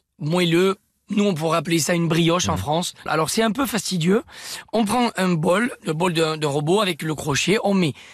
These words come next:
Speaker 1: deux cent cinquante grammes de farine, un sachet de levure de boulanger. On va demander au boulanger de la levure, euh, biologique. On la mélange avec une petit-, un tout petit peu d'eau pour la détendre. On verse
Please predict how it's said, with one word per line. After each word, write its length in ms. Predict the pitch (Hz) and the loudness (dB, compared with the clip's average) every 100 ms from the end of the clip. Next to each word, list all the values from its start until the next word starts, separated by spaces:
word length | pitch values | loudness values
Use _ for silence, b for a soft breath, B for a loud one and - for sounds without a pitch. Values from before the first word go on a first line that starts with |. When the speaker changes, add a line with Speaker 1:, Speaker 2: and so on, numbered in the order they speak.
| B - | B -4
Speaker 1:
deux 160 | 175 | -2
cent 140 | 247 247 | 0 0
cinquante 340 | 233 208 208 | 0 0 0
grammes 220 | 175 180 | 0 0
de 60 | 165 | 0
farine, 420 | 135 131 165 247 B B B B | -2 0 2 2 B B B B
un 100 | 226 | -2
sachet 320 | 233 247 208 226 | 0 0 0 2
de 100 | 202 | 2
levure 300 | 196 190 185 | 2 2 0
de 80 | |
boulanger. 600 | 180 175 180 180 160 170 b b _ | 0 2 0 0 0 -2 b b _
On 160 | 185 196 | 0 2
va 160 | 185 | 0
demander 320 | 170 180 175 175 | 0 0 0 0
au 60 | |
boulanger 340 | 165 170 165 165 | 0 0 0 -2
de 100 | 160 | 0
la 140 | 147 | 0
levure, 340 | 151 143 151 139 | 0 0 0 2
euh, 180 | 135 120 - | 0 -4 -8
biologique. 880 | 151 151 139 156 151 131 202 320 - B B B - | -8 -4 0 2 2 2 2 0 -6 B B B -2
On 300 | 240 254 233 - | 0 2 0 0
la 140 | 202 | 0
mélange 560 | 208 214 214 214 170 165 | 2 2 2 0 -2 -4
avec 240 | 165 165 156 | -4 -4 -2
une 180 | 175 156 | -2 -2
petit-, 280 | 226 - 622 | -4 -4 0
un 80 | 208 | 0
tout 120 | 262 | 0
petit 160 | - 220 | -2 0
peu 140 | 196 | 2
d'eau 260 | 170 202 - b b | 2 0 -2 b b
pour 120 | 175 | -2
la 100 | 165 | -2
détendre. 400 | 156 139 147 240 B B B - | -2 -2 -2 -2 B B B -2
On 140 | 233 | 0
verse 440 | 208 220 190 - | 2 0 -2 -4